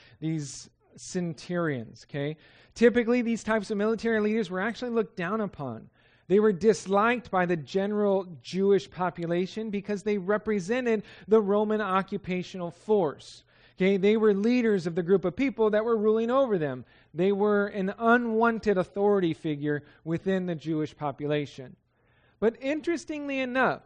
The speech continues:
most all of the mentions of a Roman centurion found within the scriptures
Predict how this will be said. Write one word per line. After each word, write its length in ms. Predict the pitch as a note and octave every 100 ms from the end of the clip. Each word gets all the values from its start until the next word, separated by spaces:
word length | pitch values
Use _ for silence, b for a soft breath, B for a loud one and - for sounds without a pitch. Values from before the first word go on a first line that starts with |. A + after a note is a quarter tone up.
| _ _ _ _ _
most 400 | G3 A#3 B3 - -
all 400 | A3+ A3+ C4+ D4+
of 140 | D4+ C4+
the 80 | D4+
mentions 640 | C4+ A#3+ G#3 F#3 G#3+ G3
of 240 | - F#3+ F#3
a 140 | F#3+
Roman 480 | F3 F#3+ G3+ A3+ A3+
centurion 800 | B3+ B3 G#3+ G#3+ E3+ D3+ D#3 E3+
found 480 | - G3 G3 A#3+ B3+
within 280 | B3 A#3
the 120 | A#3+ C4
scriptures 720 | - C4+ A#3+ - E3+ E3